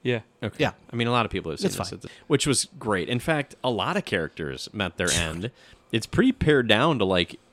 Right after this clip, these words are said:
Speaker 2: stripped down to some basics for part two, and then it's gonna build up in complexity to a grand finale. Can't wait. Uh, I think it's gotta be three movie.
Speaker 3: But they kept, they kept most of the best characters.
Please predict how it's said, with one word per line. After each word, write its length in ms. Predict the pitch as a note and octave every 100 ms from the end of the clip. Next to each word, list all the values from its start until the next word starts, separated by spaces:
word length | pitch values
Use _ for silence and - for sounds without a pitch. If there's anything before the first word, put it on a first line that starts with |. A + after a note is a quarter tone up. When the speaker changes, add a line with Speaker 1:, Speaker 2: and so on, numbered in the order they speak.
| -
Speaker 2:
stripped 280 | - D3+ E3
down 200 | C3+ D3
to 80 | C3
some 120 | A#2
basics 540 | G#2 B2+ G2+ - - -
for 240 | - G#2+
part 300 | F#2+ - G#2
two, 260 | - A2+ - _ _ _
and 140 | G#2 A2
then 80 |
it's 100 | A2
gonna 140 | - G#2
build 200 | A2+ G#2+
up 140 | G2
in 120 | G2 F#2
complexity 560 | - D#3+ - D3 C#3
to 360 | - A2+ G2+ F#2+
a 100 | - F#2 -
grand 260 | G2 E2+
finale. 520 | - D3 D3 C#3+ B2+ -
Can't 160 | A2
wait. 180 | F#2 E2 - - - - -
Uh, 40 | E2+ D2+ E2
I 60 | G2 _
think 160 | - A#2
it's 100 | G#2
gotta 160 | G#2 F#2
be 80 | E2+
three 180 | - F#2+
movie. 320 | D#2 D2+ C#2 _
Speaker 3:
But 80 | C3+
they 100 | D#3
kept, 220 | G3+ G3+
they 80 | F3+
kept 260 | A3+ A3+ _ - _ _
most 240 | B2+ C#3+ C#3
of 40 |
the 60 | A#2+
best 220 | A2+ A2
characters. 400 | - G#2 G2 F2+